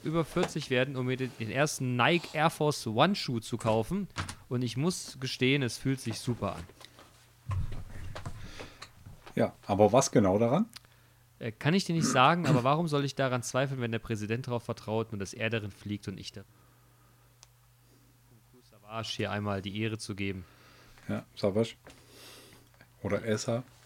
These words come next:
Speaker 1: Ich würde den nicht vorhandenen Hut jetzt ziehen.
Speaker 2: Ja.
Speaker 1: Erheben, also
Speaker 2: Ja, ja,
Speaker 1: whatever.
Speaker 2: ja. Aber Savas, Savas haben wir schon, schon mehrmals in unserem Podcast erwähnt.
Speaker 1: Ist richtig.
Speaker 2: Und ich bin ja, bin ja persönlich,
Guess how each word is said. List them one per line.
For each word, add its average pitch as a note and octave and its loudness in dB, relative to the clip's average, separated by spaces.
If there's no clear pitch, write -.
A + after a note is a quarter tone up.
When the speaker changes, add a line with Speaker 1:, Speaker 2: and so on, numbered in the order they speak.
Speaker 1:
Ich - -10
würde A2+ -2
den G#2 -6
nicht G#2+ -10
vorhandenen G#2 -6
Hut G#2+ -8
jetzt - -8
ziehen. F#2 -6
Speaker 2:
Ja. G2 -6
Speaker 1:
Erheben, F#2+ -2
also E2+ -10
Speaker 2:
Ja, A#2 -4
ja, A2 0
Speaker 1:
whatever. G#2 -2
Speaker 2:
ja. D#2+ -12
Aber A2+ 8
Savas, E3+ 10
Savas D3 4
haben D3 4
wir D3 6
schon, C#3+ 2
schon A#2+ 4
mehrmals D#3+ 4
in B2 4
unserem G#2+ 2
Podcast A2 -4
erwähnt. G2+ 0
Speaker 1:
Ist A#2 -4
richtig. A2+ -8
Speaker 2:
Und A#2 0
ich - -8
bin C3+ 0
ja, C3+ 0
bin B2 0
ja B2+ 2
persönlich, A#2 -2